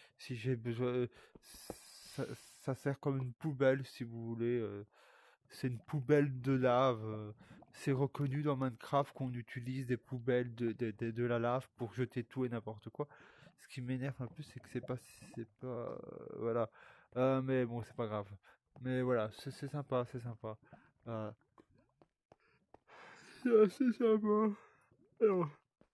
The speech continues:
du coup, est-ce que je peux aller récupérer des Wootomou ? Ah ouais, mais j'ai pas de, j'ai des, j'ai des hôtes. Non.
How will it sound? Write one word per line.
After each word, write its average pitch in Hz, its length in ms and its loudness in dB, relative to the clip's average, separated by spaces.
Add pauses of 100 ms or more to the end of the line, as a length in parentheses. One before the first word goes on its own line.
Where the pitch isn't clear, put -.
(120)
du 196 80 -10
coup, 208 280 -6 (720)
est-ce - 180 -8
que 170 100 0
je 151 120 -2
peux - 100 2
aller 123 160 4
récupérer 127 500 -2
des 131 120 0
Wootomou ? 120 800 -6 (880)
Ah 123 60 2
ouais, 143 80 4
mais 131 120 4
j'ai 120 140 -2
pas 120 160 2
de, 113 260 -6
j'ai 117 220 -8
des, 110 240 -6
j'ai 113 140 -6
des 110 220 -2
hôtes. - 280 -4 (1600)
Non. 127 800 2